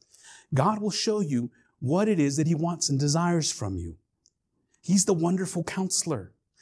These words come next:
He is the one that is willing to walk with you and talk with you and, and express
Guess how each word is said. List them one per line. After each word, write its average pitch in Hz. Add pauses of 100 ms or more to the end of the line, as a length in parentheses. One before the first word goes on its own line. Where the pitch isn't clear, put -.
(240)
He 240
is 240
the 240
one 160 (220)
that 147
is 131
willing 185
to 156
walk 160
with 135
you 120
and 110
talk 185
with 151
you 127
and, 113 (180)
and 139
express -